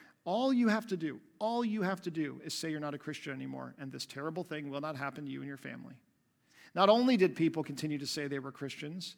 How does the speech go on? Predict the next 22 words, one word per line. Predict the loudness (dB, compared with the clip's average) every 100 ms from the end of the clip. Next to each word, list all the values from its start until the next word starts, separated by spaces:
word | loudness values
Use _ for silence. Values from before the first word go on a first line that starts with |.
| _ -2
and | 0
endure | 2 4 4
that | 4 0
suffering, | -2 -4 -4 -8 -8 -10 -12 -8 0
but | 2
more | 4 4 6 6
and | 4 2
more | 2 2 0
people | 2 2 4 0
became | 0 -2 -2
Christians. | -4 -6 -6 -10 -12 -12 -16 _ -20 -8 -2
The | 0
term | 4 6 8 6 0 -4
martyr | 0 2 2 2 0 -2 -12 _ _ -2
means | 0 0 -2
witness. | -2 -2 -2 -8 -6 -8 -10 -14 _ _ _ _ _ _ _ _ _ _ _ _ _ _ _ _ 2
Those | 6 8 6
who | 4
suffered | 2 4 4 4 0
for | 0
the | 0
faith | 0 2 2 2